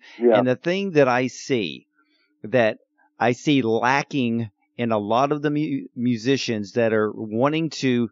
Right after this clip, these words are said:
Speaker 2: be at a level where you're at, but they never get there because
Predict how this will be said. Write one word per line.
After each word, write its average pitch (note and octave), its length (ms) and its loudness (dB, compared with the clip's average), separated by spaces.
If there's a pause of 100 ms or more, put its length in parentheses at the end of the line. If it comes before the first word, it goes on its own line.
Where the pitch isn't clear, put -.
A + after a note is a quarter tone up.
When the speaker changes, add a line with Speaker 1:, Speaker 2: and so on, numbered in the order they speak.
(600)
Speaker 2:
be D#3 160 2
at D3+ 100 2
a B2+ 60 4
level A#2+ 380 2
where G#2+ 160 2
you're A2+ 440 0
at, F2 460 -4 (480)
but B2 140 -2
they B2 160 0
never D#3+ 360 0
get D#3+ 440 -6
there G#2 300 0
because B2 600 -2